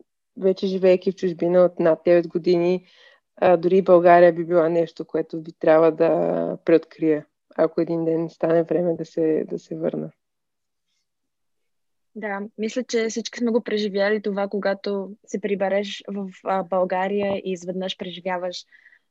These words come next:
Speaker 2: културен шок, който преди не си преживявал, просто защото изведнъж виждаш собствената си държава през, а, различна призма.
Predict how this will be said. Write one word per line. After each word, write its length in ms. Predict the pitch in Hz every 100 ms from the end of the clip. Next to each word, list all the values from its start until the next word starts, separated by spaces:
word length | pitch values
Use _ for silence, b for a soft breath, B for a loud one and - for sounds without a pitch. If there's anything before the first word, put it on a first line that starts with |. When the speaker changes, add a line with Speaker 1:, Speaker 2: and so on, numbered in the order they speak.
| _ _ -
Speaker 2:
културен 480 | 214 202 233 214
шок, 300 | 202 208 202 -
който 280 | 196 190 196
преди 240 | 190 196
не 100 | 190
си 140 | 208
преживявал, 600 | 196 202 190 190 180 185
просто 300 | 185 185 202 -
защото 320 | 190 196 196
изведнъж 360 | 180 185 202 196
виждаш 340 | 202 190 190
собствената 400 | 190 185 185 185
си 120 | _
държава 420 | 180 - 180 175 165
през, 320 | 170 170 -
а, 200 | 175 170 175 185 -
различна 420 | 196 196 202 196
призма. 360 | - 185 170